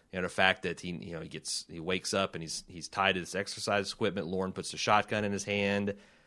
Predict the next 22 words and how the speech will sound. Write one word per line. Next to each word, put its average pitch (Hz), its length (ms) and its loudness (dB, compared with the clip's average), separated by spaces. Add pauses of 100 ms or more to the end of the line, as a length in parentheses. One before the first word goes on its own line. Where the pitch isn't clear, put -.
(180)
Then 107 460 2
it's 98 120 0
like, 95 140 4
"Well, 101 140 4
that's 107 180 2
bad." 85 540 2
Then 107 560 2 (260)
he, 95 500 0
you 98 140 -2
see 110 220 0
the 92 80 -4
gun 110 340 4
outside 107 400 4
the 104 60 4
window 110 500 4
and 101 80 0
he 107 80 -4
starts 95 240 -2
taking 95 280 -4
shots 113 360 4
at - 80 -6
people. 107 640 0